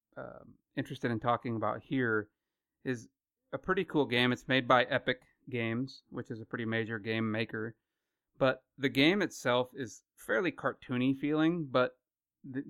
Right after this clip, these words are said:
the graphics for the game are incredibly performant,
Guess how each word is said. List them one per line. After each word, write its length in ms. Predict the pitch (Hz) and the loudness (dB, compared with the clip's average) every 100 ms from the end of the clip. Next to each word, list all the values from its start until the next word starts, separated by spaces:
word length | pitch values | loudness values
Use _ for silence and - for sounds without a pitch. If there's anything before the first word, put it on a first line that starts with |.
| 131 | -6
the 100 | 120 | -4
graphics 580 | 131 120 160 180 - | 0 2 2 0 -6
for 200 | - 131 | -6 -4
the 80 | 117 | -2
game 420 | 107 113 117 127 | -2 0 2 2
are 240 | 135 120 117 | 2 2 2
incredibly 960 | 110 - - 156 156 135 127 120 113 107 _ _ _ _ _ _ - | 0 -6 -2 0 0 -2 -4 -4 -8 -12 _ _ _ _ _ _ -10
performant, 500 | 131 - 117 107 | -10 -4 -2 -2